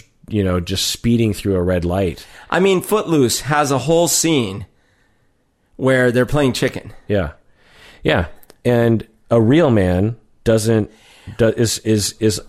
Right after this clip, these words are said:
Speaker 1: is not afraid of that, you
Speaker 2: Which,
Speaker 1: know?
Speaker 2: by the way, this is why Back to the Future is one of my favorite series. We talk about positive male role models.
Speaker 1: Yeah.
Speaker 2: So he's a, you know,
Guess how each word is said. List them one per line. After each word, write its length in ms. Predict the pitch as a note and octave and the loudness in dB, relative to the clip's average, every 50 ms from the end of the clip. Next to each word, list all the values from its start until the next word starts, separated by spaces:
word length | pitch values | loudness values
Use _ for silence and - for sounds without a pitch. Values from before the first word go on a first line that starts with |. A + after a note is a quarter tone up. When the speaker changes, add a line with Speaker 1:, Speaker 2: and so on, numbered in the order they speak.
| - | -2
Speaker 1:
is 180 | - A2+ G#2+ - | -2 0 0 2
not 180 | A2+ A#2 A#2 G#2+ | 0 2 2 2
afraid 300 | G2 - - D3 E3+ - | 0 0 -2 -4 -4 -4
of 80 | D2 C#2+ | -6 -8
that, 140 | - - | -10 -12
you 40 | - - | -8 -8
Speaker 2:
Which, 160 | D#3+ - - | -8 -4 -2
Speaker 1:
know? 60 | - | 0
Speaker 2:
by 60 | D#4+ | 0
the 60 | D4 | 2
way, 100 | D3+ C#3+ | 2 2
this 200 | B2+ C#3+ E3 - | 0 0 -2 -2
is 100 | D4+ C4+ | -4 -4
why 320 | C4+ E3+ D#3+ C#3 C3 A2+ G#2+ | -2 -2 0 2 0 0 -2
Back 320 | A#2 - C#3+ C3+ D3+ C3+ - | -2 -2 -2 -2 -2 -2 -2
to 100 | C#3+ C3+ | -2 -2
the 100 | A#2+ G#2 | -2 -2
Future 580 | - D3 D#3 E3+ E3 - - F2 F2 B2+ - - - _ _ _ _ _ _ - | -2 -2 -2 -2 -2 -4 -6 -6 -8 -10 -14 -18 -20 _ _ _ _ _ _ -4
is 180 | C3+ A#2+ A2+ | -4 -2 0
one 200 | C3 C3+ C#3+ C#3+ | 0 0 2 2
of 80 | C#3 C3+ | 2 2
my 180 | C3 B2 A#2+ | 0 0 -2
favorite 380 | - - B2+ C3 A#2+ A2+ A2+ - | -2 -2 0 0 0 -2 -4 -6
series. 500 | - - - F#3 - - - - - - _ _ _ _ _ _ - - _ _ - | -8 -4 -4 -4 -4 -4 -8 -12 -16 -16 _ _ _ _ _ _ -20 -20 _ _ 0
We 180 | D3+ D3 D3 | 0 2 2
talk 360 | - - B2 - D#3+ D#3+ E3 F3 | 0 -2 -6 -4 -2 -2 -2 -2
about 320 | D#3+ E3 C#3 A#2+ - - | -2 0 0 -2 -2 -4
positive 720 | - - E3 D#3+ D3+ D#3+ C#3 C#3 D#3 C#3 C3+ C3 B2 A2+ | -8 -4 -2 -2 -2 -2 0 0 2 2 2 0 0 -2
male 300 | B2+ B2+ A#2 A#2 A2+ G#2 | -2 -2 0 0 -2 -2
role 200 | A2 A#2+ C3+ C#3 | 0 0 0 0
models. 500 | B2 F#2 - - - - - - - - - | 0 -2 -6 -8 -12 -16 -18 -18 -18 -10 -4
Speaker 1:
Yeah. 220 | G#2 G2 F2 D#2+ D#2+ - - _ _ _ - | -2 -2 -2 -2 -6 -10 -16 _ _ _ -8
Speaker 2:
So 380 | - - C#3+ C3 A#2 A2 - - - _ _ | -2 0 2 2 0 0 -6 -12 -20 _ _
he's 600 | _ - D3+ D3 D3 C#3 C3 - - - - - _ _ _ _ _ - - | _ 0 2 4 4 4 2 0 -4 -6 -8 -14 _ _ _ _ _ -6 -4
a, 200 | B2+ A#2 A#2+ - - - - | -4 -4 -4 -8 -20 -16 -8
you 120 | C3 A#2 | -8 -6
know, 320 | G#2+ G2 G2+ A#2 A#2 - | -4 -4 -4 -6 -8 -12